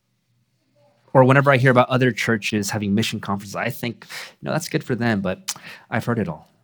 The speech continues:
You see, the fact that I think in this way exposed how little I understood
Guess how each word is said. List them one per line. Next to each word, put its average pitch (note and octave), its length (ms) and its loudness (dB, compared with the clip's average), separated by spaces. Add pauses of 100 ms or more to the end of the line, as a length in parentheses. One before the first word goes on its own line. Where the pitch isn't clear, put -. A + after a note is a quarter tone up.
(1400)
You C3+ 60 -4
see, E3 100 2
the D3 100 2
fact F3+ 460 0
that A#2 240 4
I G#2+ 80 -4
think C#3+ 540 -6
in A2 160 -6
this G#2 280 -4
way G#2+ 240 -6
exposed - 680 -6 (420)
how A#2+ 400 -2
little G2+ 800 -2
I G#2+ 140 -8
understood G2 680 -8